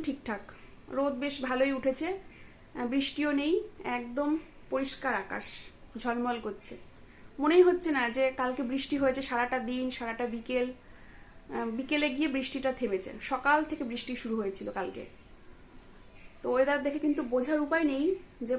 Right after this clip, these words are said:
গতকাল এখানে বৃষ্টি হয়েছে, একদম ঝলমল করছে রোদে। আর এখন একটু সকালে খেয়ে একটু বসেছি, আহ, মোটামুটি কাজবাজ হয়ে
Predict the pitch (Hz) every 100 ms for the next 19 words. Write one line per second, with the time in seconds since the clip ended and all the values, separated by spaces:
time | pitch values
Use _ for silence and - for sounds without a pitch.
0 | 247 233 254 277 277 254 277 247 226 -
1 | 240 202 196 - - - - - 240 233
2 | 247 294 269 240 247 262 262 233 220 220
3 | 214 202 214 - - - - - - -
4 | - - - - - - - - - 240
5 | 240 247 247 254 - - - - 302 277
6 | 269 269 294 285 311 294 - 302 - 277
7 | 277 294 - 294 311 302 285 254 262 285
8 | 339 453 - - - - - - - -
9 | 294 285 311 320 311 277 269 294 285 -
10 | - - - 302